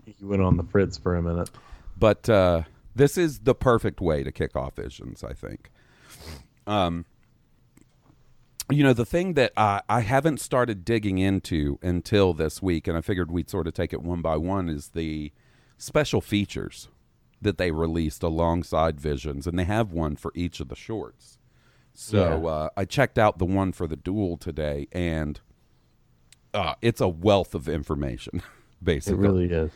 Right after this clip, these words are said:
Speaker 2: And for a little seven-minute short, there's a lot jam-packed in there and a lot to, to take in. You know, uh, one of the main things they talk about is the specific Kurosawa, uh, influences
Speaker 1: Right,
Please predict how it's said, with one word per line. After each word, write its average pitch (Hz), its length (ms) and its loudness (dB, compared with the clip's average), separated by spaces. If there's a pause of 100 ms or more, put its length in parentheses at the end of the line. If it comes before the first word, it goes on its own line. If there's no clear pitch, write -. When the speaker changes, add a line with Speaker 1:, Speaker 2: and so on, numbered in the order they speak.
(160)
Speaker 2:
And 104 220 2
for 110 220 6
a 85 80 2
little 104 340 2
seven-minute 98 640 2
short, 101 300 0
there's 98 200 0
a 92 60 0
lot 87 320 0
jam-packed 80 640 -4
in 73 140 -2
there 64 120 -6
and 67 100 -6
a 67 40 -6
lot 71 280 -4
to, 67 240 -6 (640)
to 87 120 -4
take 78 320 -2
in. 69 240 -2 (1300)
You 117 140 0
know, 90 240 2 (500)
uh, 82 400 4
one 131 220 4
of 120 80 4
the 110 120 0
main 113 220 6
things 101 280 0
they 90 120 0
talk 92 320 2
about 78 360 0 (520)
is 85 520 4
the 92 120 -6
specific - 640 -4
Kurosawa, 87 800 2 (680)
uh, 76 260 -2
influences 113 920 0 (600)
Speaker 1:
Right, 95 220 4